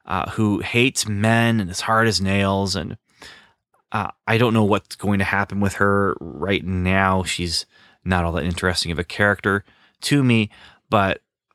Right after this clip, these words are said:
you know, she's gonna be around for this, at least the story arc. We'll, we'll see what happens with her if she does become a more interesting character.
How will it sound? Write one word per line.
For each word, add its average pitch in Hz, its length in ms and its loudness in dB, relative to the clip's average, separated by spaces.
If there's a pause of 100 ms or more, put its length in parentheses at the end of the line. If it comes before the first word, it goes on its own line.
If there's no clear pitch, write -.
(380)
you 117 100 0
know, 113 60 0
she's 165 220 -2
gonna 190 120 0
be 147 100 6
around 117 380 2
for 104 120 -2
this, 98 320 -2
at 101 100 -4
least 156 280 0
the 90 80 -2
story 123 420 2
arc. 82 240 0
We'll, 95 180 -2
we'll 104 160 0
see 117 240 0
what 95 140 2
happens 95 380 0
with 90 160 -2
her 90 140 2
if 87 80 -2
she 92 220 -4
does 98 200 2
become 90 300 -4
a 85 40 -6
more 82 200 -6
interesting - 520 -4
character. - 580 -2